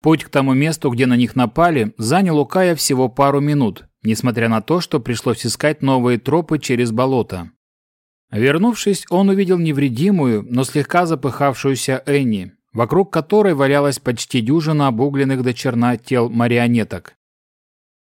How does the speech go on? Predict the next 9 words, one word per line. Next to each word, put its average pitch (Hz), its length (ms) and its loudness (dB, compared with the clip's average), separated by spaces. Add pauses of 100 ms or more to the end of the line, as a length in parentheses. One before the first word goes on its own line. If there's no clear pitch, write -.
(180)
"Так 117 280 -4
вот, 202 340 0
какой 143 300 0
у 123 40 2
тебя 131 280 -2
второй 143 400 0
элемент", 156 520 0 (280)
подметил 120 520 0
Кай. 107 360 -4